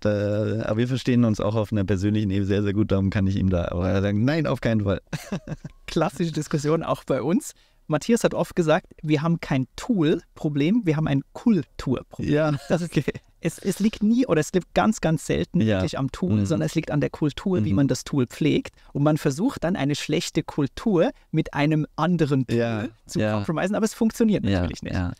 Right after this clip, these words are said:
Speaker 1: ja.
Speaker 2: Ja, mega. Äh, zum Schluss drei Fragen oder Sätze, die ich dich bitte zu vervollständigen.
Speaker 1: Ja.
Speaker 2: Bisher meine allergrößte Dummheit im Leben war?
Speaker 1: Eben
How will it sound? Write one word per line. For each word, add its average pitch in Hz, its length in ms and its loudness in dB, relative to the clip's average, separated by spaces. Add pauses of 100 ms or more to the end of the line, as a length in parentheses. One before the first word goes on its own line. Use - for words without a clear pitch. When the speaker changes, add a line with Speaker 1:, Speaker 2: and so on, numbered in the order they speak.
(200)
Speaker 1:
ja. 98 180 -6
Speaker 2:
Ja, 135 160 -2
mega. 143 280 -2 (640)
Äh, 190 240 4
zum 202 120 -2
Schluss 311 300 0 (200)
drei 208 480 0 (720)
Fragen 233 500 0
oder 160 220 2
Sätze, 202 400 2
die 175 80 -2
ich 165 80 -2
dich - 180 -4
bitte 180 380 0
zu - 120 -6
vervollständigen. - 840 -2
Speaker 1:
Ja. 95 140 0 (440)
Speaker 2:
Bisher 233 460 2
meine 175 320 0 (120)
allergrößte - 480 0
Dummheit 151 320 -2
im 123 120 -2
Leben 135 320 0
war? 127 180 2 (1080)
Speaker 1:
Eben 110 760 4